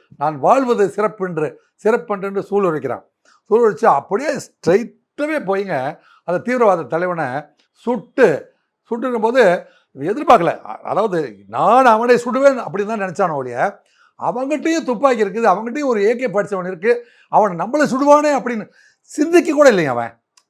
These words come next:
அதுதான் முகுந்தன். நீங்க வந்து இன்னைக்கு அவனை பத்தி ஒரு கிளிப்பிங் எடுக்கணும்னு நினைச்சீங்க இல்லையா, அதற்கான விடை இதுதான். எதிராளி வந்து ஏ கே படிச்சவன், நம்ம நான் வைத்திருக்க போலவே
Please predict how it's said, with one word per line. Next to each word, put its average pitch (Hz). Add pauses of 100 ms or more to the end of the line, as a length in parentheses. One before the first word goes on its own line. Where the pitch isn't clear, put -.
(120)
அதுதான் 254
முகுந்தன். 151 (920)
நீங்க 196
வந்து 240
இன்னைக்கு 196 (220)
அவனை 180
பத்தி 226
ஒரு 208 (680)
கிளிப்பிங் 262
எடுக்கணும்னு 226
நினைச்சீங்க 226
இல்லையா, 160 (240)
அதற்கான 185
விடை 262
இதுதான். 170 (180)
எதிராளி 277
வந்து 269
ஏ 220
கே 254
படிச்சவன், 220
நம்ம 180
நான் 196
வைத்திருக்க 226
போலவே 247